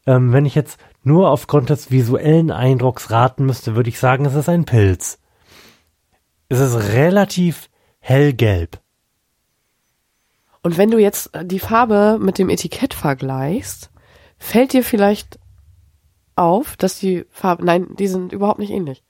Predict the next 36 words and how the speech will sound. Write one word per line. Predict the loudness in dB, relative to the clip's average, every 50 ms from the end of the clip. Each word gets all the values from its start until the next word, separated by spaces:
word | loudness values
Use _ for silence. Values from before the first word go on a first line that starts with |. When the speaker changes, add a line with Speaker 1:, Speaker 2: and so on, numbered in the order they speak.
| _ -2 -2 -2 -4 -12 -8 -8
Speaker 2:
Du | -2
guckst | -2 -2 -2 0 -2 -2
mich | -2 0 0
so | 0
an. | 0 -2 -4 -8 -20 -16 -4
Nee, | -2 -2 0
die | 0 0
sind, | 0 0 -2 -2 0
nein, | 0 2 2 2 0 0
die | 2
sind | 2 2 2 0
sich | -4 -4 -2
überhaupt | -2 -2 0 0 -2 -2
nicht | -6 -8 -6
ähnlich. | -6 -8 -8 -8 -12 -14 _ _ _
Das | -6 -4 -4 -2 2
war | 2 2
ein | 0 0
Versuch | -2 -2 -2 -2 -4 -2 0
wert, | 0 -2 -2 -4
oder? | -4 -4 -4 -4 -4 -8 -10 -8 -8 -8 -10 -16 -20 _ _ _ -20 -18 -18 -18 -18 -20 -20 _ _ -12 -12 -12 -12 _ _ _ _ -20 -20 -20 -20 -20 -20 _ _ _
Speaker 1:
Ähm, | -2 -2 -2 -2 -4 -6 _ _
riech | -6 -6 -6 -2
doch | 0 0 0 0
mal. | 0 -2 -2 -2 -2 -4 -6 -2
Also | 0 0 0
du, | 0 -4 -10 -8
ich | -8 -4 0
weiß, | 0 0 0 0 -2
dass | -6 -8 -4
du | -2 0 0 0 -2 -4 -14 _ _ _
hier | 0 2 2 2
als | 2 -2
Pa-, | -4 -2 -2 -2
Patient | -4 -4 0 0 0 0 0 -2 -2
Zero | 2 2 4 4 6 4 4 2 0 -4